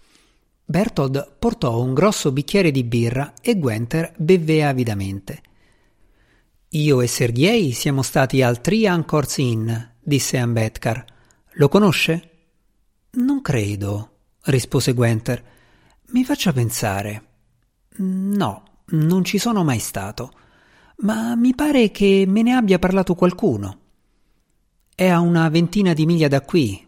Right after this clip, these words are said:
su un fiume. I piatti di mare sono eccellenti", disse Ambedkar. "Dunque è stato un pranzo piacevole." "Delizioso", disse Ambedkar. "Naturalmente Sergei è un commensale molto piacevole."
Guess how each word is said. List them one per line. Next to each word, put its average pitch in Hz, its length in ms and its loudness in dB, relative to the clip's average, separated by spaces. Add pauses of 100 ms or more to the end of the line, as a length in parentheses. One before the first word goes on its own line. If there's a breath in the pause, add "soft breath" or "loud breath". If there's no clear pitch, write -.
su - 240 -2
un 127 180 2
fiume. 117 480 0 (460 loud breath)
I 220 100 2
piatti 160 380 0
di 156 120 2
mare 226 260 0
sono 170 300 0
eccellenti", 113 920 -2 (120)
disse - 280 -4
Ambedkar. 110 640 -4 (760)
"Dunque 143 380 0
è 120 60 6
stato 117 320 -2
un 113 100 0
pranzo 123 320 2
piacevole." 135 640 0 (600)
"Delizioso", 117 1120 -2 (220)
disse 139 380 0
Ambedkar. 120 640 -4 (540 soft breath)
"Naturalmente 127 760 0
Sergei 117 680 2
è 117 240 -2
un 113 160 -2
commensale 117 640 0
molto 117 360 -2
piacevole." 107 680 0